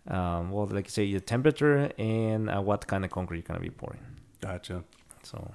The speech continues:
Speaker 1: yeah, it's
Speaker 2: Gotcha. And that's, that's a, that's a, that's more of a, what would you say? That's more of a skill as opposed to a s-, a science, you would think, right? Like, it's, it's a, it's a, it's a, it's, it's something you pick up. It's more of an art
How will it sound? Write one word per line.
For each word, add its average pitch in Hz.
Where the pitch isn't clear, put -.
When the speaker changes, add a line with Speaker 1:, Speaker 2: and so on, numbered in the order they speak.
Speaker 1:
yeah, 92
it's -
Speaker 2:
Gotcha. 95
And 101
that's, 101
that's 104
a, 92
that's 104
a, 90
that's 98
more 139
of 98
a, 87
what 95
would 90
you 95
say? 90
That's 87
more 110
of 92
a 90
skill 101
as 95
opposed 92
to 87
a -
s-, -
a 90
science, 98
you 87
would 92
think, 80
right? 95
Like, -
it's, 98
it's -
a, 101
it's 101
a, 92
it's 104
a, 92
it's, -
it's 110
something 110
you 98
pick 101
up. 90
It's -
more 101
of 90
an 87
art 85